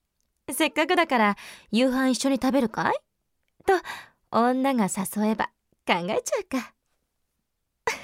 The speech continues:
<laughs> いやいや、他意はないよ。最近は練習がてら料理することも多いからね。一番食べさせたい君の感想も聞いておきたかったし。それ以上の意味なんて。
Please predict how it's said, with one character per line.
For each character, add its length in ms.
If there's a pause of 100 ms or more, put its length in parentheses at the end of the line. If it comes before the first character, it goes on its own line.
(1120)
<laughs> 0
い 60
や 180
い 160 (480)
や、 260
他 120
意 40 (140)
は 100
な 200
い 80
よ。 80 (760)
最 280
近 200
は 80
練 180
習 200
が 140
て 100
ら 320
料 240
理 100
す 120
る 80
こ 120
と 100
も 220
多 60
い 100
か 120
ら 100
ね。 160 (1300)
一 340
番 200
食 200
べ 120
さ 140
せ 120
た 160
い 80
君 240
の 120
感 240
想 160
も 100
聞 180
い 40
て 100
お 60
き 80
た 120
か 120
っ 100
た 100
し。 180 (600)
そ 200
れ 140
以 40 (180)
上 40
の 80
意 80
味 120
な 120
ん 60
て。 160